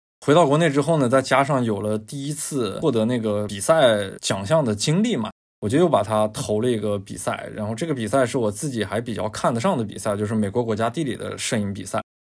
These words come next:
这个地方其实我想说另外一个故事，就是这张照片投完美国国家地理之后，我压根儿就没有当回事儿，反而是我重新投阿联酋的那个比赛，就是我前一年获过奖的那个比赛，我每天特别的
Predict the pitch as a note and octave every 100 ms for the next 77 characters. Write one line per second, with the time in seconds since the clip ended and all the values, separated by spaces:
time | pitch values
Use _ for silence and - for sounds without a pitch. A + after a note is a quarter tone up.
0 | _ - G3+ F3+ D#3 D#3+ D#3 D3+ D#3 A2
1 | - C#3 D#3+ F#3 C3+ G#2+ G#2 F#2+ G#2+ -
2 | - _ _ - C#3+ G#3 F3+ F3 D#3 D3
3 | D3+ D#3 C3+ D3+ D#3 A2 A2 B2 C#3+ E3
4 | A#2 G2 A2+ C3+ G#2+ G#2+ D#3+ A#2+ A2+ C3
5 | C3 G#2 G#2 A#2+ G#2+ B2 G#2+ G#2 C3+ -
6 | _ _ - - B2 G#2 A#2+ D#3 G3+ A#2
7 | G2+ _ - - A2 E3 G3 F#3 F#3 -
8 | - - G#2+ - D3 C#3+ D3+ A2 A2+ C3
9 | G#2+ G2+ - A2+ F#2+ A#2+ A#2+ G#2 - G2+
10 | B2 A#2+ A2 D#3 C3 C#3 - F#2+ A2+ A#2
11 | G#2 G2+ - A2+ - _ C3 D3 A2 C3+
12 | C#3 E3 C3 G#2+ G#2 G#2+